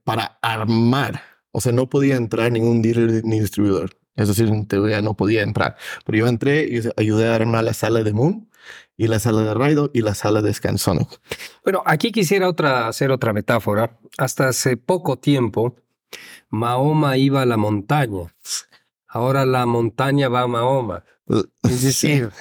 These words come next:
Speaker 1: sí. <laughs>
Speaker 2: Innovaciones Acústicas ahora tiene un lugar,
Speaker 1: Sí.
Speaker 2: ha trazado una cancha y es
Speaker 1: Sí.
Speaker 2: una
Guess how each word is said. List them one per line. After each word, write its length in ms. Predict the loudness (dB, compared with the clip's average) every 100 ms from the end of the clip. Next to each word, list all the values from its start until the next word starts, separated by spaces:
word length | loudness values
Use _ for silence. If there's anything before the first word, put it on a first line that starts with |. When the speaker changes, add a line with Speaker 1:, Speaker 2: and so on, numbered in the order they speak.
| -2
Speaker 1:
sí. 60 | -2 -2 -4
<laughs> 320 | -4 -8 -4
Speaker 2:
Innovaciones 580 | -2 0 0 0 0 0
Acústicas 500 | -2 -4 -2 0 0
ahora 240 | 0 0
tiene 240 | -2 0
un 100 | 0
lugar, 440 | 0 0 0 -2 -6 -10
Speaker 1:
Sí. 180 | -2 -2 -2 _ _ -4
Speaker 2:
ha 120 | -2
trazado 400 | 0 0 0 2
una 180 | 0 0
cancha 540 | 0 0 0 -2 -2 -6 -20 -20 -16 -2
y 180 | 2
es 120 | 2 2
Speaker 1:
Sí. 60 |
Speaker 2:
una 180 | 2 0